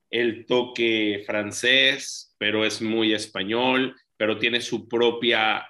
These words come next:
su propia cultura, eh, tiene, eh, se come muy rico, eh, tiene la parte de verano, tiene la parte de invierno. O sea, realmente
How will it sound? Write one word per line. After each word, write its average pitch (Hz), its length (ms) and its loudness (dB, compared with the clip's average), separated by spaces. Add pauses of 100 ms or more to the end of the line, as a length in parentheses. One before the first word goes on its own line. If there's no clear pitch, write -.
su - 260 -12
propia 120 480 0
cultura, 123 1000 2 (300)
eh, 101 640 0
tiene, 110 720 -2
eh, 98 440 -4
se 101 240 -8
come 113 300 0
muy 113 360 2
rico, 117 920 0
eh, 101 420 -4
tiene 117 260 0
la 107 220 0
parte 110 300 -2
de 104 100 0
verano, 113 680 0
tiene 113 220 0
la 101 180 -6
parte 101 300 -6
de 98 60 -2
invierno. 117 680 0
O 110 120 -12 (260)
sea, - 240 -4
realmente 185 500 -2